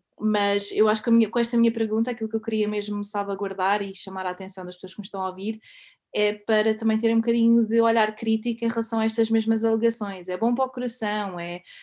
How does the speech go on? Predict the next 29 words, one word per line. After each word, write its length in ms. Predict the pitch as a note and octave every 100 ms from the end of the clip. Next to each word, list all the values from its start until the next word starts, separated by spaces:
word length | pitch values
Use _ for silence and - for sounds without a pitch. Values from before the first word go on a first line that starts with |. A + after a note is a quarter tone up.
| - -
eh, 480 | F3+ F3+ F3 F3 F3
faz 240 | G3 G#3
bem 280 | G#3 A3 A3
aqui, 200 | G#3+ -
há 160 | G3 G3+
aquilo, 800 | G3+ - A#3+ A#3+ A3+ G#3 G3+ A3+ G3
isto 320 | G#3+ A3 A3+
e 60 |
aquilo. 240 | A3+ A3+ G#3
Portanto, 240 | - G3
é, 100 | F#3+ - - A3+ -
é 280 | B1 - G#3+ -
ter 180 | C4+
um 140 | C4+ B3
bocadinho 720 | A3+ A3+ B3 A3+ B3+ B3+ B3
de 140 | G#3
olhar 340 | A#3 A#3 A3 A3
crítico 440 | - A3+ A#3 A#3
e 80 | A3+
perceber 420 | - - A3 A#3 -
que 360 | A#3 A#3+ C4 _ _ - - _
nós 240 | G#3 A3 A3
usámos 320 | A#3+ A#3+ A#3+
aqui 200 | A#3+ B3+
a 40 |
expressão 560 | A3+ - - C4 A#3 A3
superpoderes, 800 | A3 A3 A3+ A3+ A3+ A#3 B3 A#3
mas 200 | A#3
que 140 | -